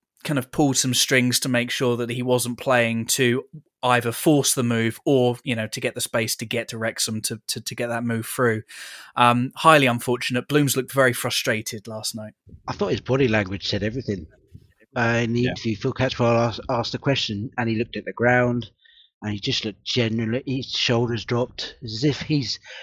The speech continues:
Speaker 2: feels a bit betrayed by him. Um, I don't know the full ins and outs, so I can't say anything for definite, but it looks like it was, the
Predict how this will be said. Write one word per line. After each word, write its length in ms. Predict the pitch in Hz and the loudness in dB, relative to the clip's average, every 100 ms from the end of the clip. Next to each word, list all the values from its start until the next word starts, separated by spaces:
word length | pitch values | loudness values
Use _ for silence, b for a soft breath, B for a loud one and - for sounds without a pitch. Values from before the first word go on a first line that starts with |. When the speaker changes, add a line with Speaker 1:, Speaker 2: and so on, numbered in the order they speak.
| B | B
Speaker 2:
feels 240 | - 160 113 | 2 4 4
a 40 | |
bit 140 | 139 - | -2 -2
betrayed 480 | 117 - 131 147 | -6 -2 0 0
by 200 | - 98 | -2 -6
him. 180 | 85 82 _ _ _ _ | -6 -10 _ _ _ _
Um, 400 | 117 110 107 101 - B B | -2 -2 -2 -6 -12 B B
I 80 | 113 | -6
don't 220 | 139 139 | 0 0
know 100 | 107 | 0
the 80 | 101 | -4
full 240 | - 110 104 | -6 -6 -4
ins 240 | 98 95 | -6 -4
and 80 | 104 | -4
outs, 260 | 104 107 - | -4 -4 -6
so 120 | 101 | -6
I 40 | |
can't 320 | 95 - 120 113 | -4 -4 -4 -4
say 100 | 107 | -6
anything 340 | 104 87 95 | -6 -10 -14
for 60 | - | -8
definite, 460 | 101 - 95 98 - B B B | -8 -8 -8 -10 -12 B B B
but 80 | 113 | -2
it 80 | 131 | 2
looks 280 | 135 123 127 | 0 0 0
like 260 | 113 110 - _ _ - | 0 -2 -8 _ _ -8
it 180 | 123 - | -8 -6
was, 180 | 143 - _ _ | -8 -8 _ _
the 140 | 147 | -4